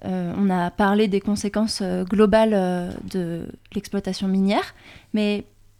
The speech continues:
pourquoi est-ce que c'est un problème de, de miner du lithium ? On, on a besoin du lithium, moi j'aime bien, euh, les batteries par exemple.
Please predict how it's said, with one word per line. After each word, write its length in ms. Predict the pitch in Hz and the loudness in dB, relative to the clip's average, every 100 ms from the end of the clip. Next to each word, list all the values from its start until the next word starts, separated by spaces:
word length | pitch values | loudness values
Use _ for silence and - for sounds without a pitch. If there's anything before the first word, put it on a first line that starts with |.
| _ _ - | _ _ -8
pourquoi 300 | 254 - 311 | -4 0 0
est-ce 120 | - | 0
que 200 | 269 240 | -2 -2
c'est 160 | - | 0
un 140 | 233 202 | 0 -2
problème 480 | - 214 214 233 220 | -2 -2 0 2 2
de, 340 | 196 185 - | -2 -6 -8
de 120 | 190 208 | -6 -2
miner 280 | 208 208 | 0 0
du 120 | 202 202 | -2 -4
lithium ? 640 | 196 - 220 214 180 196 - - | -6 -2 0 0 -2 -10 -14 -10
On, 100 | 202 | -4
on 40 | 196 | -2
a 80 | 196 | -2
besoin 280 | - 320 | -2 -4
du 100 | 370 | -4
lithium, 360 | 269 247 262 254 | -2 -2 0 2
moi 80 | 233 | 2
j'aime 180 | 196 196 | 0 -2
bien, 160 | 262 | -2
euh, 280 | 320 254 226 226 240 240 233 | -2 -2 -4 -8 -10 -8 -2
les 80 | 220 | 0
batteries 280 | 214 - 247 | 0 -2 -6
par 120 | 214 | -6
exemple. 360 | 190 208 - | -6 -8 -12